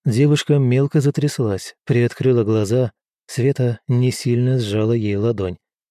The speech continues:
"Держись, держись". После позвонила Бармалееву и попросила прислать машину.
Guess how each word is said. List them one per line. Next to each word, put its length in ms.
"Держись, 640
держись". 680
После 480
позвонила 500
Бармалееву 760
и 140
попросила 640
прислать 480
машину. 520